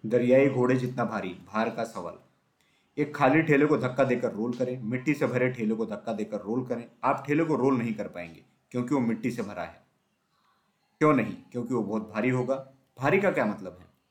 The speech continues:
जैसे कीचड़ में फंसी कार को धक्का देना मुश्किल होगा, वो बहुत भारी होगी। आप किसी चीज़ को उठाने की कोशिश करते हैं पर आप उसे नहीं उठा पाते हैं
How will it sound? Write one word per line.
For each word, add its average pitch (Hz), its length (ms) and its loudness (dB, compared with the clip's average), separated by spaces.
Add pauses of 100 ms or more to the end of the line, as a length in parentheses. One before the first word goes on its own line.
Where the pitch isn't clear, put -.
(580)
जैसे 135 260 0
कीचड़ 147 300 0
में 156 100 0
फंसी 135 260 -4
कार 135 360 -2
को 139 80 -2
धक्का 120 240 -2
देना 123 220 0
मुश्किल 110 340 -6
होगा, 95 280 -14
वो 120 100 -8
बहुत 107 320 -6
भारी 98 200 -10
होगी। 85 260 -16 (200)
आप - 160 -10
किसी 127 200 -4
चीज़ 123 280 -8
को 139 80 -4
उठाने 120 320 -2
की 123 120 -8
कोशिश 117 280 -10
करते - 280 -4
हैं - 380 -14
पर 117 100 0
आप 120 120 2
उसे 139 180 -4
नहीं 110 220 0
उठा 104 200 -4
पाते 87 280 -10
हैं - 140 -20